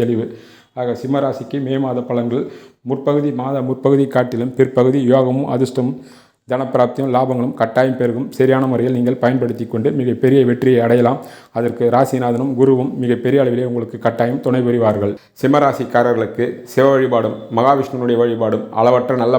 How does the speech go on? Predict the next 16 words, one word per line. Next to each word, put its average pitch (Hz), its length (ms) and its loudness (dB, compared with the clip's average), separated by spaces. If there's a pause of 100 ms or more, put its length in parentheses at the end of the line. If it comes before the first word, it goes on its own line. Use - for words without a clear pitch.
பலன்களை 117 380 2
தரும். 107 200 -2 (840)
முடிந்தால் 135 400 2 (1200)
ஒரு 131 160 -4
முறை 127 160 0 (640)
பிள்ளையார்பட்டி 135 580 0 (140)
கற்பக 139 380 2
விநாயகரை 120 400 0
சென்று 117 200 -2 (100)
தரிசனம் 120 360 -2
செய்து 113 220 -2
வரலாம். 110 320 0 (440)
முடியாத 139 360 4
வெளிநாட்டு 135 420 -2
தமிழர்களும் 120 520 0
உள்நாட்டு 123 320 0